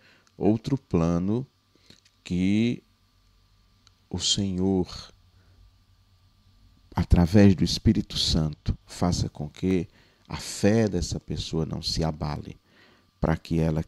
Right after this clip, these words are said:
creia nesse Deus poderoso, nesse Deus que pode livrá-la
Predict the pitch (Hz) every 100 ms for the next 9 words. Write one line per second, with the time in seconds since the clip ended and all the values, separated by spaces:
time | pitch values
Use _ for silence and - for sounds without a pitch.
0 | - 92 95 92 87 85 - - - 85
1 | 80 - - 78 76 73 78 98 107 113
2 | 107 _ - - _ _ _ 82 87 -
3 | 80 82 90 87 - - _ 87 87 82
4 | 76 82 80 - - 87 101 - 80 76
5 | 78